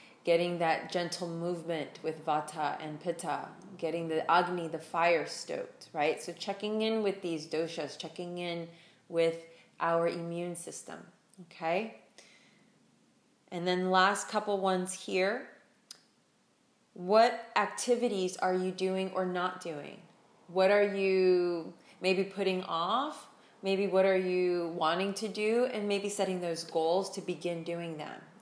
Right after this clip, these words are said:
all right? Start to work on adding some activity, even if it's a walk after your heaviest meal, to allow everything to digest and process, to enliven and enrich the body, all right?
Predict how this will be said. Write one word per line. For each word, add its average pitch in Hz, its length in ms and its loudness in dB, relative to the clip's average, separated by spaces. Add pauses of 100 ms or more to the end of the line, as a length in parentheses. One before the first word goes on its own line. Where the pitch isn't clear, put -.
(120)
all 175 80 -12
right? 196 400 0 (300)
Start 175 280 0
to 196 100 -6
work 180 360 2
on 180 280 0
adding 185 320 2
some 202 160 -4
activity, 185 460 -2 (120)
even 220 180 2
if 226 120 0
it's 226 140 -2
a 220 60 2
walk 180 580 0 (340)
after 190 460 2
your 185 160 0
heaviest 185 560 -2
meal, 185 480 -2 (240)
to 196 320 0
allow 170 420 6
everything 170 460 -4
to 170 160 -6
digest 175 720 2
and 165 280 -8
process, 226 540 -2
to - 160 -8
enliven 170 420 -6
and 165 140 -10
enrich 160 440 -10
the - 60 -14
body, 165 380 -10 (240)
all 160 140 -20
right? 180 260 -10